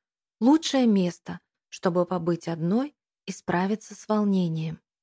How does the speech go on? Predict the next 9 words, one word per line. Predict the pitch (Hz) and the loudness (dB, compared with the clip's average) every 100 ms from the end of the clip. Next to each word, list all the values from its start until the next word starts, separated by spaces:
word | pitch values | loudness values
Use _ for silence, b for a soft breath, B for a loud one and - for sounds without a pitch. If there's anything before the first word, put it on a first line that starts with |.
| _ _ _ _ _ - | _ _ _ _ _ -8
Я | 180 202 | -2 -2
его | 233 196 185 | -2 -2 -4
сегодня | - 175 190 196 196 | -6 -4 -2 -2 0
увижу. | 202 185 180 170 170 165 _ b b | 0 0 -2 -2 -6 -10 _ b b
С | - - | -6 2
ума | 220 220 | 4 4
сойти. | 185 - 160 - - 165 _ _ _ _ | 0 -6 -8 -8 -14 -14 _ _ _ _
Одна | 196 185 196 185 | -4 0 0 0
мысль | 175 202 277 - 180 | 0 0 0 -4 -12